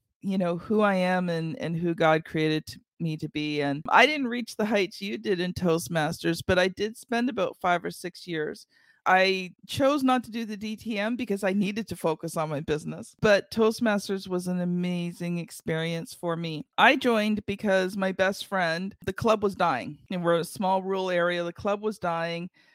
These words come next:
My friend li-, said, "Listen, I need to bring a guest." My best friend in the whole wide world says, "Kim, I need to bring a guest. Will you come with me?" When it's your best friend asking, you're like, "Sure, I'll go with you." But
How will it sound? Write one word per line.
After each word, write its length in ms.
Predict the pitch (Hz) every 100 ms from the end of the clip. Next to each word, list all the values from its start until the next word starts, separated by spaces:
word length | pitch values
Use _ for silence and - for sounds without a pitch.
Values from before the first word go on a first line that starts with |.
| _ 220
My 100 | 196
friend 380 | 214 208 214
li-, 200 | 202 190 196
said, 300 | - 202 190
"Listen, 280 | 214 247 214
I 80 | 196
need 240 | 214 233
to 40 | 240
bring 240 | 233 240
a 60 | 226
guest." 520 | 196 190 190 185 -
My 160 | - 175
best 440 | 180 220 262 -
friend 280 | - 185 185
in 80 | 175
the 80 | 160
whole 300 | 196 214 220
wide 260 | 208 196
world 320 | 170 170 170 -
says, 260 | 175 170
"Kim, 360 | - 240 226 226
I 80 | 214
need 280 | 214 247 254
to 40 |
bring 220 | 226 226
a 60 | 214
guest. 380 | 190 185 185 -
Will 100 | 180
you 140 | 202
come 300 | - 185 185
with 240 | 156 147
me?" 220 | - - - -
When 200 | 214 240
it's 180 | 226 262
your 80 | 240
best 280 | 320 370
friend 240 | - 339 339
asking, 480 | 330 349 - 349 320
you're 180 | 320
like, 280 | 294 294 285 _
"Sure, 540 | - - 311 262 190 - -
I'll 200 | 330 254
go 300 | 233 214 202
with 280 | 196 196 214
you." 340 | 233 285 311 220
But 380 | 233 220 214